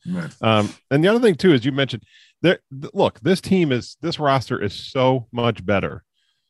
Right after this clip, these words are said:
Speaker 2: than it was even a year ago, but it's far from complete.
Speaker 1: No.
Speaker 2: I mean, we're, we get wrapped up in, uh, we, I mean, all of us, I do too, Kenneth Walker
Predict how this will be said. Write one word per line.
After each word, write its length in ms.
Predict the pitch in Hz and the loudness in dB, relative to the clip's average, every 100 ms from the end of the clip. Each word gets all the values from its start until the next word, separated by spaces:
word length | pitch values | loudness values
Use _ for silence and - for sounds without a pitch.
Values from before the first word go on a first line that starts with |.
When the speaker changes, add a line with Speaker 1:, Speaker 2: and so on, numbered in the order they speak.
| _ - | _ -4
Speaker 2:
than 100 | 110 | 0
it 40 | |
was 240 | 107 107 104 | 2 2 2
even 180 | 101 | 0
a 40 | 95 | 0
year 200 | 101 110 | 2 2
ago, 360 | 87 82 85 - - | 0 -4 -8 -14 0
but 160 | 120 | 2
it's 220 | 117 123 - | 2 -2 -8
far 560 | - _ 147 156 202 | -20 _ 2 2 2
from 220 | - 120 | 0 -2
complete. 680 | 98 95 - 127 113 - - _ - | -4 -8 -4 -2 -4 -8 -20 _ -14
Speaker 1:
No. 220 | 131 - - | -14 -8 0
Speaker 2:
I 80 | 123 | 4
mean, 200 | 127 117 | 4 6
we're, 200 | 160 190 | 4 2
we 200 | 147 180 | -2 -2
get 180 | 185 | -4
wrapped 280 | 123 147 127 | -2 -2 0
up 160 | 135 120 | -2 -2
in, 200 | 113 107 _ 113 | -6 -8 _ -6
uh, 60 | |
we, 280 | 101 113 95 | -2 -2 0
I 60 | 107 | -2
mean, 160 | 127 | -2
all 240 | 104 107 101 | -2 -4 -4
of 80 | |
us, 220 | 85 110 98 | -6 -4 -2
I 100 | 113 | 0
do 140 | 92 | 0
too, 220 | 135 123 - _ _ _ _ _ | 0 -2 -2 _ _ _ _ _
Kenneth 260 | - 123 98 | -6 -4 -2
Walker 500 | 110 120 - 87 | 2 2 0 -6